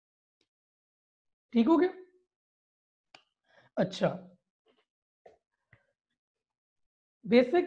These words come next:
things about the online exam you should know। अच्छा, एक बहुत ही common query थी, अ, लोग, अ, confuse हो जाते हैं कि online exam है तो घर बैठ के तो नहीं होना,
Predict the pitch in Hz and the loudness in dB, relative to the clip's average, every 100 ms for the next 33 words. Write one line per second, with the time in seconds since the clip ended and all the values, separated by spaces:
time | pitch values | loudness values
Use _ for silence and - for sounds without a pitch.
0 | - 262 294 - 202 214 226 - - 233 | 0 0 0 -4 -2 2 2 -2 -2 0
1 | 247 269 277 294 233 170 214 226 214 220 | 2 0 -2 -4 -6 -2 0 0 0 -2
2 | - 196 165 151 - - 254 - 240 233 | -2 -2 -2 -6 -10 -8 -6 0 0 4
3 | 302 226 262 269 285 247 233 262 220 226 | 4 6 6 6 4 2 2 2 4 2
4 | 226 - 233 233 - - - - 240 196 | 2 2 4 4 0 -12 -20 -6 2 6
5 | 190 185 208 226 226 - - - - 226 | 6 8 8 8 6 -2 -14 -18 -4 0
6 | 202 233 226 247 254 226 220 233 285 - | 2 2 4 6 6 6 4 2 0 -2
7 | 226 226 247 254 202 226 226 233 175 185 | -2 2 2 2 0 0 2 2 0 0
8 | 185 220 180 208 226 220 190 | 0 -2 0 0 2 2 2